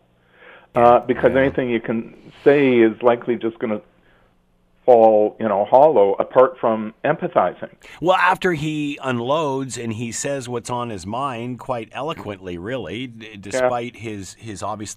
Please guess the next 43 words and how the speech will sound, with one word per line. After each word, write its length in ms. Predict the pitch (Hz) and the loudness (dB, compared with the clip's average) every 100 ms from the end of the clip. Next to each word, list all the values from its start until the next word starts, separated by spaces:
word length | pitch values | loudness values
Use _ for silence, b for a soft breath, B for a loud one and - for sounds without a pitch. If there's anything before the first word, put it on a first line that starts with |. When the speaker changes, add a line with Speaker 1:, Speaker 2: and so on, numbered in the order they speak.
| - | -14
Speaker 2:
challenges, 800 | - 131 147 107 92 82 101 - b b b - | -12 -10 -10 -10 -12 -14 -16 -18 b b b -12
um, 540 | 135 139 139 135 131 _ _ _ | -6 -6 -4 -6 -8 _ _ _
you 220 | 143 147 | -10 -8
know, 180 | 131 127 | -8 -12
he 140 | 147 | -14
kinda 300 | - 139 135 | -12 -10 -8
looks 260 | 135 127 - | -8 -10 -8
away 480 | 113 131 139 120 95 | -6 -4 -4 -4 -6
and, 300 | 95 92 98 | -6 -8 -8
you 80 | 117 | -8
know, 480 | 104 104 101 107 104 104 101 87 87 | -8 -10 -12 -16 -18 -18 -18 -18 -16
"Well, 100 | 107 | -16
it's 160 | 110 - | -16 -14
the 80 | |
way 140 | 107 107 | -12 -10
it 60 | |
is, 360 | 92 82 85 - | -10 -14 -16 -16
and 320 | 80 73 76 _ | -14 -14 -18 _
what 120 | 90 | -14
do 40 | 95 | -12
you 80 | 90 | -12
do?" 120 | 71 | -8
Speaker 1:
Yeah, 320 | 135 165 131 113 | -2 2 2 0
forlorn. 600 | - 151 135 147 165 92 _ b b b - | 4 4 6 2 0 -4 _ b b b 2
So 120 | 156 | 2
we 160 | 147 147 | 4 2
do 160 | 170 | 2
wanna 260 | 190 160 135 | 4 4 4
help 300 | 143 139 131 | 4 2 0
empower 420 | 110 131 131 135 | -4 0 4 2
these 220 | 117 92 - | 0 -8 -2
kids. 280 | 107 95 - - | -2 -2 -4 -4
And 200 | 151 160 | -2 2
the 80 | |
other 200 | 220 403 | 2 2
thing, 380 | - 175 143 127 b b b - | 0 0 0 -6 b b b -2
you 60 | |
know, 100 | 147 147 | 0 2
many 240 | 170 262 | 0 0
of 80 | 285 | -2
these 140 | 151 - | -4 2
kids 220 | 139 123 - - - | 2 2 -12 -18 2
are 500 | 120 120 120 113 | 6 8 8 6